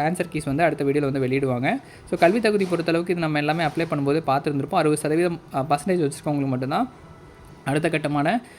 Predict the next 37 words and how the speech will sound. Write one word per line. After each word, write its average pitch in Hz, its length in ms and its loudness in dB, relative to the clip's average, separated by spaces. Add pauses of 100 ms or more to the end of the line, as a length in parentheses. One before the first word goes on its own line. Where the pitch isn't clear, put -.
(160)
அஹ், 139 200 4
இது 151 140 4
வந்து 156 360 2
ஹால் 151 200 0
டிக்கெட்டோ 165 300 -2
இல்ல 185 160 0
மற்ற 139 280 -2
விவரங்களோ 139 320 0
வந்து 135 180 0
வரும். 127 280 0 (220)
So, 175 160 2
இந்த 208 240 4 (580)
பேட்டர்ன் 180 360 0
வந்து 170 120 0
பாத்தீங்க, 156 380 0
எழுத்து 160 280 2
தேர்வு, 160 360 2
சான்றிதழ் 160 380 -2
ப-, 143 180 -10
சரிபார்ப்பு, 139 480 0
நேர்காணல். 135 460 -2 (220)
So, 156 140 -4
சர்டிஃபிகேட் 202 400 2
வெரிஃபிகேஷனும் 175 560 0
இன்டர்வியூ 165 320 0
ஒரே 156 220 2
நாள்ல 147 200 -2
நடந்துரும். 131 420 0
இந்த 156 140 -2
ரிட்டன் 196 220 0
எக்ஸாமினேஷன் 170 460 -2
மட்டும்தான் 143 340 -4
இப்ப 139 380 0
இருபத்தெட்டாம் 160 440 -2
தேதி 131 220 -4
அன்னைக்கு 143 220 -6
நடக்குது. 120 360 -4